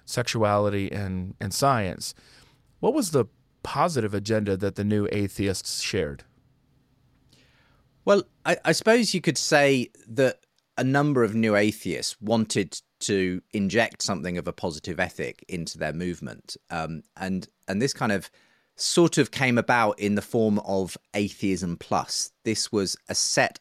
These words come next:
Speaker 2: of the new atheists who wanted to do something with their movement that wasn't just denying the existence of God and saying,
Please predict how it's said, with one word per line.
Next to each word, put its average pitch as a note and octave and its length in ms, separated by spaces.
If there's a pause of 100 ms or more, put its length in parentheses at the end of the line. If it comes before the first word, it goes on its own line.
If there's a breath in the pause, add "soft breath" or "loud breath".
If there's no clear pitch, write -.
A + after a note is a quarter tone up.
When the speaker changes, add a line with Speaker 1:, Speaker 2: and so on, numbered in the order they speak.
Speaker 2:
of G#2 400 (260 soft breath)
the G2+ 100
new F#2+ 160
atheists F#2 460
who F#2+ 140
wanted G2+ 460
to - 100
do G2 220
something F2+ 320
with A2 160
their F2 140
movement D#2 380
that F2+ 80
wasn't G#2 340
just - 520
denying F#2+ 440
the E2 100
existence E2+ 480
of D#2 140
God E2 320
and D#2 120
saying, D#2 360